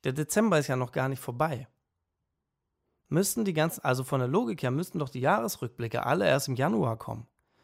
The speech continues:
Weil man dann sagen kann, okay, der Dezember, der ist jetzt abgeschlossen, bis zum einunddreißigsten ist das und das und das passiert. Und dann kann man im Januar die ganzen Jahresrückblicke machen. Warum macht man die schon im Dezember?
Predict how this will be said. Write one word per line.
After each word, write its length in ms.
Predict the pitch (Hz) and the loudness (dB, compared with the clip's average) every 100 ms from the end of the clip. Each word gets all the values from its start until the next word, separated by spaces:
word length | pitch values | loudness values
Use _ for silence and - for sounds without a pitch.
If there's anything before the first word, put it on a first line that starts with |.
| _ | _
Weil 120 | 120 | -2
man 180 | 123 123 | 0 4
dann 180 | 147 190 | 4 4
sagen 220 | 165 175 | 2 2
kann, 180 | 160 131 | 0 -2
okay, 220 | 120 185 | 0 0
der 100 | 135 | 0
Dezember, 640 | 120 110 175 180 156 220 - _ _ _ | -2 -2 0 4 2 2 -6 _ _ _
der 120 | - - | 0 0
ist 100 | - | 0
jetzt 140 | - | 2
abgeschlossen, 680 | 185 - 202 131 120 - 226 - _ _ _ | 2 2 -2 2 2 0 -4 -8 _ _ _
bis 180 | 160 160 | -2 0
zum 120 | 160 | 2
einunddreißigsten 600 | 143 139 123 147 170 160 | 4 4 6 4 4 0
ist 160 | 147 127 | 0 2
das 160 | 135 | 2
und 100 | 139 | 2
das 160 | 127 117 | 0 0
und 80 | 123 | 0
das 160 | 117 | -4
passiert. 480 | - 113 - 185 - _ _ _ _ _ _ _ _ _ _ _ _ _ _ _ _ _ _ _ | -4 -6 -2 -2 -4 _ _ _ _ _ _ _ _ _ _ _ _ _ _ _ _ _ _ _
Und 200 | 151 123 | 0 2
dann 120 | 151 | 2
kann 140 | 190 | 2
man 140 | 190 175 | 2 4
im 60 | |
Januar 440 | 151 156 156 147 143 | 4 2 2 2 2
die 80 | 143 | 0
ganzen 240 | 143 143 | -2 0
Jahresrückblicke 600 | 143 131 113 - - 110 | 0 0 -4 -10 -10 -8
machen. 260 | 110 104 113 | -8 -6 -4
Warum 220 | 143 226 | -2 -2
macht 180 | 247 - | -4 -6
man 100 | 226 | -4
die 100 | 196 | -2
schon 200 | - 185 | -2 -2
im 380 | 175 170 160 175 | 0 0 -2 -6
Dezember? 500 | - 123 117 104 | -4 -4 -4 -8